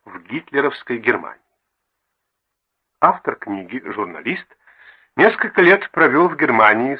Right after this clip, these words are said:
собирая документы и опрашивая участников работ по созданию ядерного оружия.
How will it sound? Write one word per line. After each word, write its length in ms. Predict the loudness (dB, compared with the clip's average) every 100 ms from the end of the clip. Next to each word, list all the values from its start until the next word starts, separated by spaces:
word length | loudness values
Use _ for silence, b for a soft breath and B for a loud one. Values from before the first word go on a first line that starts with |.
| -8
собирая 400 | -2 2 2 0
документы 760 | -6 -12 -2 -2 -2 -2 -4 -6 b b b
и 100 | 4
опрашивая 720 | 4 6 6 6 4 2 0
участников 800 | 0 0 2 2 2 -10 -10 -8
работ 380 | -4 0 0 -2
по 120 | -8
созданию 640 | -6 -6 2 2 2 -2 2
ядерного 600 | 2 4 2 0 2 2
оружия. 380 | 0 -12 -20